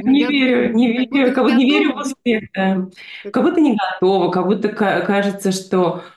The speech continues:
Speaker 1: «Ой, как все само произошло прекрасно, там все это, там все это такое наладилось». А тут,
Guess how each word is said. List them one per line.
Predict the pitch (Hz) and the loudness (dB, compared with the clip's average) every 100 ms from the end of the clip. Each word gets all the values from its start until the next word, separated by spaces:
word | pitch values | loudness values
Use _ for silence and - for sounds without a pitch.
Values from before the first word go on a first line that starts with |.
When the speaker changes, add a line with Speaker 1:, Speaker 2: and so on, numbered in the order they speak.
| _ _ _ _ _ _ | _ _ _ _ _ _
Speaker 1:
«Ой, | 202 202 | 0 0
как | 202 190 | 0 -2
все | 196 | 0
само | 180 185 180 | 0 2 2
произошло | 175 170 160 160 - 165 | 2 0 0 -2 -2 -2
прекрасно, | 170 - 170 180 247 277 262 - 214 208 | -2 -4 -4 -2 0 0 -2 -2 -2 0
там | 190 165 | -2 -4
все | - 156 | -4 -4
это, | 147 - | -4 -6
там | 143 139 | -6 -4
все | - | -4
это | 151 - | -4 -4
такое | 165 160 | -4 -2
наладилось». | 156 160 226 320 302 240 208 190 180 - | 0 2 2 2 2 2 2 2 0 -4
А | 165 180 | -6 -4
тут, | 175 277 277 | 0 0 0